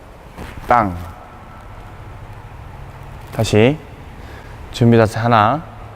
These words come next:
둘, 셋, 넷, 다섯. 이렇게 다섯 단계로 한 스윙이 어느 정도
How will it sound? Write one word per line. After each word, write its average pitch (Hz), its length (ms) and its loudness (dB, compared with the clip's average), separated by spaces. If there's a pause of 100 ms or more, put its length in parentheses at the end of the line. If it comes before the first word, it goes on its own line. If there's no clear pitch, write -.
(1300)
둘, 113 360 4 (1800)
셋, 131 440 4 (2000)
넷, 165 300 6 (2000)
다섯. 117 320 6 (2000)
이렇게 185 800 2
다섯 214 280 4
단계로 175 340 6
한 156 160 4
스윙이 175 380 4
어느 180 160 4
정도 135 400 6